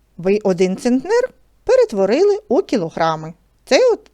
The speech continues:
отрималось сто кілограмів. Тому сімдесят кілограмів менше, ніж один центнер. Молодці!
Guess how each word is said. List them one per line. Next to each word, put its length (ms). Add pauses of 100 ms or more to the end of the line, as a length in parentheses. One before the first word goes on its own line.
отрималось 600
сто 440 (120)
кілограмів. 680 (540)
Тому 280
сімдесят 680
кілограмів 640 (180)
менше, 640 (140)
ніж 460
один 320
центнер. 640 (2500)
Молодці! 460